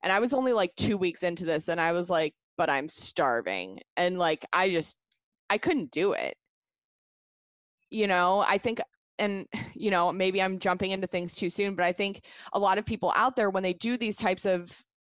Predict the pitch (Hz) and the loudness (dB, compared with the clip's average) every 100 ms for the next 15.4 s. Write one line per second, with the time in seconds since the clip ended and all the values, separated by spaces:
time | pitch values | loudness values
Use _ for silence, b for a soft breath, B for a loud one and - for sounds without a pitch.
0 | _ _ _ 190 196 - 202 190 175 143 | _ _ _ 0 0 0 0 0 2 2
1 | 165 190 - 180 - 180 180 185 175 160 | 2 2 0 0 -2 -2 -2 -2 -2 -2
2 | 165 165 196 196 - 170 - 160 190 180 | -2 -2 -4 -4 -8 -6 -4 -4 -4 -2
3 | 175 170 156 147 160 196 214 170 165 175 | -2 0 -2 0 2 0 0 -2 -2 -4
4 | 170 185 - 196 196 190 170 160 147 - | -2 -2 0 0 0 0 -2 -2 -2 -2
5 | 123 92 90 - B B B B 190 160 | -2 0 -2 -6 B B B B 0 0
6 | 156 170 _ _ _ _ _ _ _ _ | -2 -10 _ _ _ _ _ _ _ _
7 | _ _ _ - 233 226 247 254 294 - | _ _ _ -2 0 2 0 2 0 0
8 | 233 226 208 - 190 190 190 180 180 180 | -2 0 0 0 0 0 0 0 0 -2
9 | 143 165 175 202 226 226 _ _ _ _ | -4 -2 -2 -2 -6 -10 _ _ _ _
10 | _ _ _ _ _ _ - 202 202 196 | _ _ _ _ _ _ 0 0 2 2
11 | 190 - - 190 180 175 170 - 190 180 | 2 0 0 2 4 2 -2 -2 -2 0
12 | 226 202 - 185 - 151 170 285 359 _ | 0 -2 -2 -4 -2 -2 -2 -2 -4 _
13 | _ _ _ _ - 214 208 - 208 208 | _ _ _ _ 0 2 2 4 2 4
14 | 214 214 190 202 202 - 170 165 160 - | 2 2 2 2 2 0 0 2 2 2
15 | 185 196 185 180 | 0 2 4 2